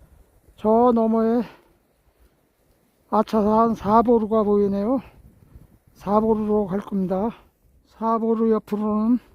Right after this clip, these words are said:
롯데타워도 보이네요.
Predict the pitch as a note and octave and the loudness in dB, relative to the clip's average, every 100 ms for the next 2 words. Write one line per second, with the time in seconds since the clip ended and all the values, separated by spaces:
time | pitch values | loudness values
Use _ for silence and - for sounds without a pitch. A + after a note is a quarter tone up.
0 | - _ - _ _ _ _ _ _ _ | -20 _ -20 _ _ _ _ _ _ _
1 | - A3 G#3+ A#3+ G#3+ G#3 G#3+ G#3+ G#3 F#3+ | -2 0 2 0 0 -2 -2 -2 -2 -2
2 | G3 G3 F#3 F#3+ | -2 -2 -4 -4